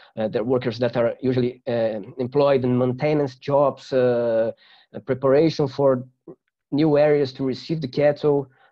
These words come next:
and for example, just, uh, ripping off roots from the ground, uh, cutting trees also. Uh,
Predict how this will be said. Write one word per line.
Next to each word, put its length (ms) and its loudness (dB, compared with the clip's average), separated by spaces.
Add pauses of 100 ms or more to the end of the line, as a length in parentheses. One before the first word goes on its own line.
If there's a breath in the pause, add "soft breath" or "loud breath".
and 260 -8
for 160 0
example, 360 0
just, 340 0
uh, 340 0
ripping 400 0
off 240 -2 (320)
roots 360 0
from 180 -4
the 60 -4
ground, 560 2
uh, 480 2 (180)
cutting 340 2
trees 380 -4
also. 500 2 (460 loud breath)
Uh, 500 2